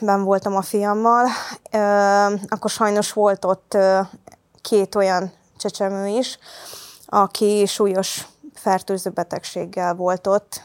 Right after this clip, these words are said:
és ugye én kérdezősködtem ott a nővérektől, hogy, ö, mi az oka annak, hogy itt fertőző betegek,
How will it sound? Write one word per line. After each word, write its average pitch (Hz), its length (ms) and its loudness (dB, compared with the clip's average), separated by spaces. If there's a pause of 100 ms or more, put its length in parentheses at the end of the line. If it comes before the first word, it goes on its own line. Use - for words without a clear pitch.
és 196 580 -8 (180)
ugye 196 280 -6 (180)
én 208 180 -6
kérdezősködtem 202 760 -4
ott 196 160 -6
a 208 40 -2
nővérektől, 208 800 0 (800)
hogy, 202 380 0
ö, 196 320 4 (140)
mi 202 160 -2
az 185 160 -2
oka 196 220 -2
annak, 196 360 -2
hogy 202 200 -2
itt 190 160 -4
fertőző 190 500 0
betegek, 190 680 -2